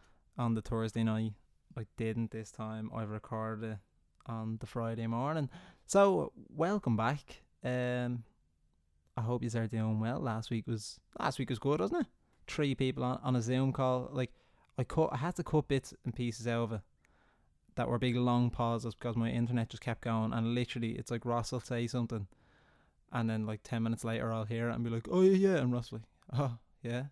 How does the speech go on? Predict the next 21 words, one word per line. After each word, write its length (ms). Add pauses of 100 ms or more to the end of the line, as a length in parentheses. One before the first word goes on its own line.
(360)
all 140
right." 120 (800)
But 140
yeah, 180
the, 160
the 100
lads 440
knew 480
how 180
to 140
go 200
about, 360
uh, 320 (340)
talking 400
about 220 (300)
their 100
Marvel 640 (1600)
Cinematic 640
Universe, 500
not 220
a 120